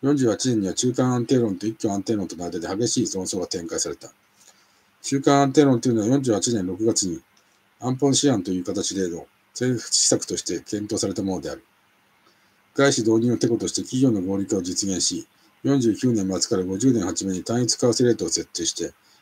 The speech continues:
国際政治との、国際経済とのリンクを回復しようという案である、案、案である。特にその場合に外資との関係でアメリカの援助を受けるためには、その前提としての賃金の安定を図る必要があるということであった。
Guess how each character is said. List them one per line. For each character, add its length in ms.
国 140
際 140
政 280
治 120
と 60
の、 100
国 120
際 220
経 140
済 140
と 80
の 80
リ 140
ン 60
ク 100
を 40
回 180
復 140
し 120
よ 80
う 20
と 80
い 20
う 60
案 120
で 100
あ 40
る、 100
案、 240
案 160
で 100
あ 60
る。 80
特 160
に 80
そ 120
の 120
場 100
合 40
に 120
外 160
資 100
と 60
の 60
関 220
係 120
で 140
ア 60
メ 100
リ 60
カ 80
の 80
援 140
助 100
を 40
受 80
け 60
る 80
た 120
め 80
に 100
は、 160
そ 120
の 120
前 100
提 200
と 80
し 80
て 60
の 100
賃 240
金 160
の 100
安 120
定 140
を 60
図 120
る 80
必 160
要 60
が 40
あ 40
る 60
と 60
い 20
う 40
こ 60
と 60
で 100
あ 20
っ 40
た。 180